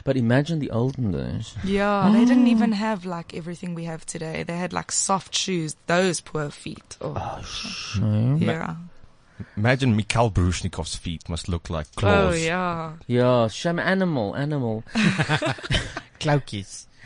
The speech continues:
Speaker 1: So it's the Josie Dance Company Live. Is that, can I write that?
Speaker 2: Yeah.
Speaker 1: Start live video. Uh, okay, so first, no, first, Rian, we're gonna start the video. You're gonna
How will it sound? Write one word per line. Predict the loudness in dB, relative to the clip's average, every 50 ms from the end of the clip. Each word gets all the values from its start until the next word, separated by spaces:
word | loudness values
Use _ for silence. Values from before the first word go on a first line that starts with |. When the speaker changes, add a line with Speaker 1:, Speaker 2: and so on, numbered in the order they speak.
| -14 -12 -12 -12 -12 -12 -12 -14 -14 -10
Speaker 1:
So | -4 2 2 2
it's | 4 2 0 0 -2
the | -4 -2
Josie | 2 4 4 4 4 2 0 0
Dance | 4 4 4 4 4 2 0
Company | -2 -2 0 2 2 2 4 4
Live. | 4 4 2 2 0 -2
Is | -4 -4 -2
that, | 0 0 0 0 -4 _ _ -20 -14 -6 -2
can | 0 2
I | 2 2 2
write | 2 2 2 2 0 0
that? | -2 -2 -2 -2 -8 _ -14 -8
Speaker 2:
Yeah. | -4 -4 -4 -4 -6 _ _ -20 -20 -20 _ _ _ -20 -20 -20 -18 -16 -16 -16 -16 -18 -20 -20 -20 -18 -18 -20 -20 -20 -20
Speaker 1:
Start | -20 -20 -18 -14 -12 -8 -2 2 4 6 6 6 4 4
live | 4 4 4 6 6 4 2 2 -2 -8 -18 -20 -14 -6
video. | -2 -2 -2 0 0 0 2 2 2 2 2 2 0 -2 -2 -6 -10 _ _ _ _ _ _ _ _ _ _ _ _ _ _ -6
Uh, | -4 -2 0 0 0 -2
okay, | -2 0 -2 -2
so | 0 0 0
first, | 2 4 6 6 6 8
no, | 8 6 6
first, | 6 6 6 6 6 4 2 -2 -12 -12 -8
Rian, | -4 -2 -2 0 0 -2 -2 -4 -8 _ _ _ _ _ _ _ _ _ _
we're | -8 -6 -6 -4
gonna | -2 0 0 2 0 0 -2 -6
start | -8 -6 -2 0 2 2 0 -2
the | -4
video. | -6 -4 -4 -2 0 0 0
You're | 0 0 -4 -2
gonna | 0 0 2 2 0 0